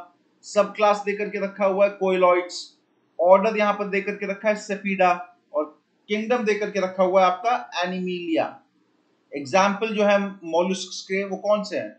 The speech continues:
Squid, octopus, colossal squid, gastropod।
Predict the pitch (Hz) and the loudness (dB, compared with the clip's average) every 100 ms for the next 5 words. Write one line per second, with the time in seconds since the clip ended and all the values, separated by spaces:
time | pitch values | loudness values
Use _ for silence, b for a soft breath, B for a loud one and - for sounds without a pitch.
0 | _ - - 196 220 143 123 - _ _ | _ -16 -12 -2 0 0 -6 -10 _ _
1 | _ _ _ _ _ - 180 196 196 - | _ _ _ _ _ 0 4 4 2 -8
2 | 214 214 180 - - - _ _ _ _ | -2 2 2 0 -10 -18 _ _ _ _
3 | _ _ _ _ _ _ - 185 190 196 | _ _ _ _ _ _ -6 2 4 4
4 | 226 220 - 208 160 104 - _ _ _ | 2 -6 -6 -2 -2 -4 -14 _ _ _
5 | _ 110 170 190 - 208 208 202 180 120 | _ 0 2 2 -2 -2 -2 4 4 4
6 | 95 | -2